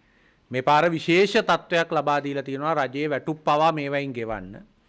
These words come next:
ඒ අනුව ඩොලර් බිලියන තුනක් අපිට මේ හතර අවුරුද්දට ලැබෙනවා. ඒ වගේම ජාත්‍යන්තර මූල්‍ය අරමුදල බලාපොරොත්තු වෙනවා. තව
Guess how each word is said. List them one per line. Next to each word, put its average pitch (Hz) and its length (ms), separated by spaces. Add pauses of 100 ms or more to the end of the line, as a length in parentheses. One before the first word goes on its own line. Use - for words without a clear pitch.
(260)
ඒ 127 120
අනුව 151 220
ඩොලර් 143 320
බිලියන 143 380
තුනක් 135 380
අපිට 135 240
මේ 131 260
හතර 127 340
අවුරුද්දට 117 420
ලැබෙනවා. 113 320
ඒ 226 60
වගේම 220 160
ජාත්‍යන්තර 160 500
මූල්‍ය 135 220
අරමුදල 131 340
බලාපොරොත්තු 101 680
වෙනවා. 117 260 (760)
තව 160 160